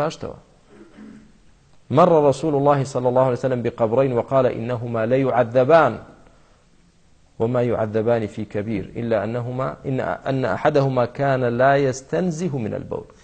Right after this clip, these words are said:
خبيث. ئەو خبثە موجبی چییە؟ موجبی عقابە. خوای گەورە يريد منا أن نكون طيبين وأن نأكل طيبا. حلالا طيبا. ئەوە ئەمر بوو، كلوا. ئەو جا نەهی دێ. ولا تتبعوا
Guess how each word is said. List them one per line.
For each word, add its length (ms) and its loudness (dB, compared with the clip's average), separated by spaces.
خبيث. 280 -6
ئەو 120 4
خبثە 300 -4
موجبی 500 -2
چییە؟ 260 -8
موجبی 520 -4
عقابە. 560 -6
خوای 260 2
گەورە 180 0
يريد 400 -2
منا 300 -2
أن 80 -6
نكون 300 -6
طيبين 440 -6
وأن 160 -4
نأكل 300 -6
طيبا. 420 -6
حلالا 520 6
طيبا. 640 0
ئەوە 240 6
ئەمر 200 4
بوو، 140 -4
كلوا. 340 -2
ئەو 80 -2
جا 160 0
نەهی 320 0
دێ. 160 -6
ولا 360 0
تتبعوا 800 -6